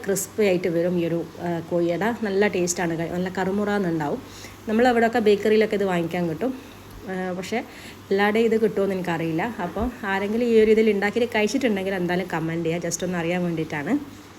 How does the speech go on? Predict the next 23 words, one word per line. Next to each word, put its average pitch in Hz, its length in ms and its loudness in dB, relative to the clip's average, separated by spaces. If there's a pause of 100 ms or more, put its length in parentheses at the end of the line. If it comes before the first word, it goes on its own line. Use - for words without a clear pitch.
(840)
ശരിക്കും 208 240 2
പറഞ്ഞാൽ 226 140 4
ഇത് 247 100 4 (200)
ഇങ്ങനെ 233 260 0
പിരിച്ചെടുക്കാനുള്ള 247 680 2
ബുദ്ധിമുട്ടാണ് 226 500 4 (120)
നമുക്ക് 208 180 0 (100)
കൂടുതലും. 190 340 2 (140)
ബാക്കിയൊക്കെ 214 460 0
വളരെ 196 260 2
ഈസിയാണ്. 185 380 0 (380)
അത് 185 140 -2
നമുക്കിപ്പോൾ 208 380 -2
വീട്ടിൽ 208 240 2
ഒരു 220 120 2
രണ്ട് 208 200 0
മൂന്ന് 220 180 0
പേരൊക്കെ 214 280 0
ഉണ്ടെങ്കിൽ 208 340 0
എളുപ്പത്തിൽ 214 320 0 (220)
ഉണ്ടാക്കിയെടുക്കാനും 180 600 0
പറ്റും. 165 240 -6
അപ്പം 208 160 -10